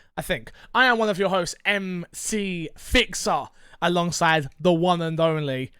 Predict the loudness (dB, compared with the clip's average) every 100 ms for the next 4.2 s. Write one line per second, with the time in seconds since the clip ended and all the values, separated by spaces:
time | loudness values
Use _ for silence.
0 | _ _ _ -8 -2 -2 -2 -4 -4 -2
1 | -2 -2 0 0 0 -2 -4 -2 4 6
2 | 6 4 2 -2 -10 -12 -10 -12 -14 -16
3 | -12 -12 -12 -2 -2 -2 -6 -12 -10 -12
4 | -12